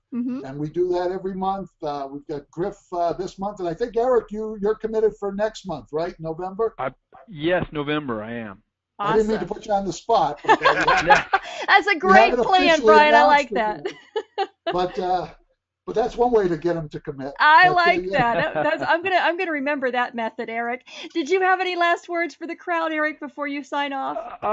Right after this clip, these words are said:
Speaker 3: oh, no. I, I mean, obviously, I wanted to thank, uh, Brian and Jason for, uh, as always, putting on a great presentation, and, uh, and also just to, to let everybody know, I mean, it's Q four. It's a great way to, uh, to increase your sales. Shipping overseas is not hard.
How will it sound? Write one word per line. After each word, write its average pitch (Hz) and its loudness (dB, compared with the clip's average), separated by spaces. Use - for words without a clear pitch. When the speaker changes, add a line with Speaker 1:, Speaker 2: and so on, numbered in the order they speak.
Speaker 3:
oh, 180 4
no. 202 2
I, 185 4
I 165 0
mean, 165 -2
obviously, 190 2
I - 0
wanted 175 -2
to 147 -14
thank, 175 -4
uh, 147 -2
Brian 160 -2
and 147 -8
Jason 147 -4
for, 127 0
uh, 135 0
as 135 -6
always, 135 0
putting 151 -12
on 139 -6
a 131 -4
great 131 -4
presentation, 131 -8
and, 117 -8
uh, 117 -6
and 135 -10
also 214 -6
just 220 -8
to, 190 0
to 180 -6
let 226 0
everybody 208 -4
know, 151 -2
I - -12
mean, 151 -8
it's 160 -4
Q 208 -2
four. 180 2
It's - -14
a 139 -10
great 156 0
way 147 0
to, 123 -4
uh, 120 -4
to 135 -10
increase 143 -6
your 131 -8
sales. 131 2
Shipping 214 -6
overseas 156 -6
is 131 -8
not 123 -4
hard. 123 0